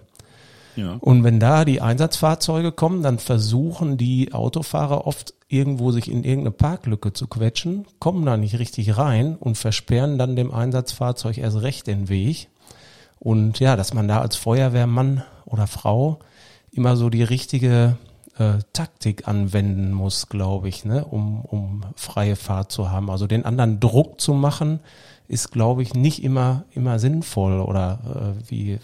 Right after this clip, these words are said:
Speaker 2: ma-, übt ihr sowas eigentlich? Gibt's da so, so Übungsfahrten oder
Speaker 1: Also ich
Speaker 2: übt ihr
Speaker 1: weiß, in
Speaker 2: beim
Speaker 1: Städten
Speaker 2: Einsatz?
Speaker 1: wi-, also ich weiß, in Städten wird und muss das geübt werden,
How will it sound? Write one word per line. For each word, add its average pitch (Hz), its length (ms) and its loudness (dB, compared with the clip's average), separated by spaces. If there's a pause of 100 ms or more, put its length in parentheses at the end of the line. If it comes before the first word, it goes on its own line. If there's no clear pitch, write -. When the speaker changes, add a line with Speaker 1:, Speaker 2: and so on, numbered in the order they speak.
(500)
Speaker 2:
ma-, - 140 -8 (100)
übt 170 300 4
ihr 214 60 4
sowas 208 320 -4
eigentlich? 185 560 -6 (240)
Gibt's - 220 -12
da 175 100 -2
so, 143 300 0 (140)
so 117 240 0
Übungsfahrten 165 920 -2
oder 123 340 2 (1200)
Speaker 1:
Also 131 140 6
ich 143 60 8
Speaker 2:
übt 135 100 6
ihr 143 60 8
Speaker 1:
weiß, - 20 8
in - 20 6
Speaker 2:
beim 127 140 10
Speaker 1:
Städten 127 140 6
Speaker 2:
Einsatz? 117 400 6
Speaker 1:
wi-, - 60 -10 (600)
also 110 180 -6
ich 107 80 -6
weiß, 131 160 2
in 123 60 0
Städten 127 800 -4
wird 151 200 2
und 107 100 0
muss 139 180 0
das - 200 -8
geübt 147 260 -6
werden, 151 380 -6